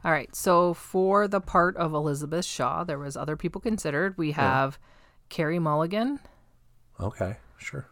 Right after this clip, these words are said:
Speaker 1: Olivia Wilde.
Speaker 2: Oh, that would have been interesting.
Speaker 1: Anne Hathaway.
Speaker 2: Uh, no, thanks. I really don't like Anne Hathaway.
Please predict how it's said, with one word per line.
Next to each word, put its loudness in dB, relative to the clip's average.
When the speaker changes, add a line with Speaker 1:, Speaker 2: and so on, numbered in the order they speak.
Speaker 1:
Olivia 2
Wilde. 2
Speaker 2:
Oh, -2
that 4
would 2
have -2
been -6
interesting. -14
Speaker 1:
Anne 2
Hathaway. -2
Speaker 2:
Uh, -8
no, 2
thanks. -4
I 4
really 0
don't -10
like -16
Anne -14
Hathaway. -4